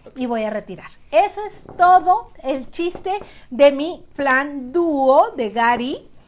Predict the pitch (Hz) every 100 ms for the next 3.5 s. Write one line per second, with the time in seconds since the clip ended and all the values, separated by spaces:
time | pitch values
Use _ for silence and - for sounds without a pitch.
0 | - - 269 339 285 240 233 294 320 330
1 | 247 185 _ 226 220 220 247 285 302 294
2 | 311 302 277 233 220 240 226 214 214 285
3 | 330 359 311 269